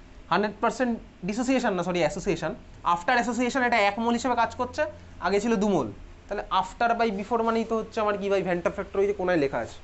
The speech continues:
তাহলে ওয়ান বাই টু মানে হচ্ছে হাফ। ওকে, তাহলে চল আবার করে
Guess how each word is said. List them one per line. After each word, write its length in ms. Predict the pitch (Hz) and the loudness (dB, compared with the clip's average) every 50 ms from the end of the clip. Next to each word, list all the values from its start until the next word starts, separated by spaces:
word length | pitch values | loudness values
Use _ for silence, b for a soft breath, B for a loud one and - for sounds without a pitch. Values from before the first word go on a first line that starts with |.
| B B B B B B B - - | B B B B B B B -16 -10
তাহলে 160 | - 208 202 190 | -6 -4 0 0
ওয়ান 140 | 180 190 202 202 | 0 0 2 2
বাই 100 | 208 208 208 214 | 2 2 2 2
টু 60 | 214 202 | 0 0
মানে 120 | 202 202 196 196 | -2 -2 -2 -4
হচ্ছে 180 | 190 - 196 170 160 | -8 -8 -6 -2 -2
হাফ। 160 | 160 - - - - - - - - - - - - 185 | -2 -2 -4 -8 -18 -20 -20 -20 -20 -20 -12 -8 -4 -2
ওকে, 160 | 180 180 190 190 - B B B B B B B | 2 2 2 0 -2 B B B B B B B
তাহলে 140 | - 233 247 254 | -2 0 2 4
চল 80 | 277 269 262 | 4 4 4
আবার 120 | 269 247 247 | 4 2 4
করে 120 | 240 254 | 4 4